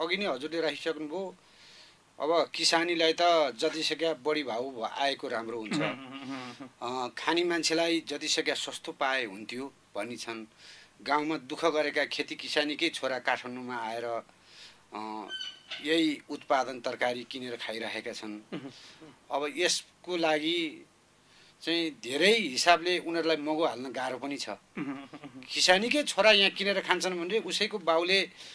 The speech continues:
Speaker 1: उहाँ बिस रुपियाँ किनेको यहाँ सय रुपियाँ पर्नेमा यस्तो स्थिति भइसकेको छ बजारमा। र बजार नियन्त्रण कुनै छैन। र किसानीले कुन भाउ पायो र कति पैसा लियो, कुन वर्ष कति उत्पादन गयो,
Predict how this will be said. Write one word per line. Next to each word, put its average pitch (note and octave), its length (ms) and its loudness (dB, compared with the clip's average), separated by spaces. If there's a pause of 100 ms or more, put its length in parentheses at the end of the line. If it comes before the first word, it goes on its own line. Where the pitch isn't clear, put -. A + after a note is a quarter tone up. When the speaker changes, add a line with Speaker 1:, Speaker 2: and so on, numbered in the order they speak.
(160)
Speaker 1:
उहाँ D#3 160 0
बिस E3 220 -2
रुपियाँ F3 220 0
किनेको D#3+ 320 -2
यहाँ D3+ 140 0
सय D3+ 240 0
रुपियाँ B2 240 -8
पर्नेमा A2+ 1080 -10
यस्तो A2+ 320 -8
स्थिति - 260 -14
भइसकेको G#2 400 -6
छ G#3+ 60 -10
बजारमा। E3+ 440 -12 (880)
र C#3 380 4 (100)
बजार F3 300 8
नियन्त्रण F3 500 2
कुनै D3+ 460 -2
छैन। F#2+ 360 -4 (920)
र C#3+ 500 6
किसानीले G#3 580 4
कुन G#3+ 340 -2
भाउ F#3 220 6
पायो F#3+ 460 8
र G3 140 2
कति F#3+ 320 0
पैसा F#3+ 360 4
लियो, G3 360 0 (140)
कुन F#3 140 -4
वर्ष F#3 260 2
कति G3 340 0
उत्पादन F3+ 500 4
गयो, D#3 440 4